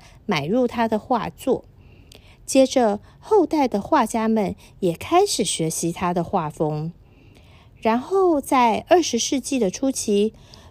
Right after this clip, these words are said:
波提切利的作品终于被大众重新拥抱。大家讨论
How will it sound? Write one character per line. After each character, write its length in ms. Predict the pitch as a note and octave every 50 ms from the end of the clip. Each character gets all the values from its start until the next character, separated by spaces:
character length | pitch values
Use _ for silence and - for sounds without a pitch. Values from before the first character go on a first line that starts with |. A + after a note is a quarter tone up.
| - - -
波 180 | - F4+ F#4+ G#4
提 180 | G4+ - E4+ C#4
切 220 | - - A#3 G3
利 140 | F3 F3 E3
的 100 | E3+ E3
作 240 | E3 - C#4 B3+ G#3
品 300 | - - F#3 D#3 - - - - - - - - -
终 540 | - - - E4+ E4+ D#4+ D#4+ D#4+ E4 D#4+ D4+
于 260 | B3 G#3 F3+ F3+ F#3
被 240 | - - G#3+ G3 F3
大 260 | - - G3 F3+ E3+
众 320 | - - A3+ G3 E3 D3+
重 260 | - - - E3 D#3+
新 240 | F3 - - G#3 G3+ G3+
拥 200 | G3 - - - -
抱。 180 | - D#3 - - - - - - - - - - - - - - - - - - - - - -
大 160 | G#4 G#4 G4+
家 220 | - - G4+ G4+
讨 320 | G4 - - - G3+ D#3+ D#3+
论 400 | F3 A#3+ C#4 C4 B3 A#3 G#3+